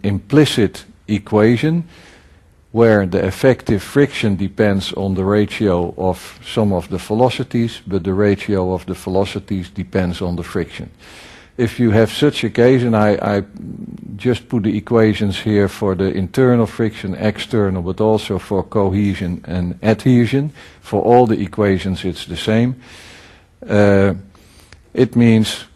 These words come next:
you have to solve it iteratively. Yeah, you cannot solve it explicitly,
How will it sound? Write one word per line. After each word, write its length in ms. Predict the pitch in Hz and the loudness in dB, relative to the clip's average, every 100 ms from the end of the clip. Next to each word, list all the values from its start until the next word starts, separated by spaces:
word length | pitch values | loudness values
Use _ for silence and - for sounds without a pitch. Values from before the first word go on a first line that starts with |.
| _ _ - | _ _ -8
you 160 | 98 104 | -2 0
have 260 | 101 104 - | 2 0 -2
to 100 | 98 | -8
solve 380 | - 107 101 98 | 0 2 2 0
it 180 | 95 - - | -4 -8 0
iteratively. 1500 | 120 - 101 87 - 92 87 92 92 87 85 98 82 85 76 - _ _ _ _ _ | 0 2 -2 -2 -6 -8 -6 -6 -4 -6 -4 -6 -4 -4 -6 -8 _ _ _ _ _
Yeah, 100 | 98 | -4
you 200 | 107 107 | -2 -2
cannot 640 | 95 110 113 120 113 - - - - | 0 2 4 4 2 -8 -20 -20 -16
solve 400 | - 117 104 87 | 0 2 4 2
it 220 | 92 - - | -4 -6 -8
explicitly, 880 | 90 - 117 113 120 120 131 147 | -8 -6 0 2 2 0 0 0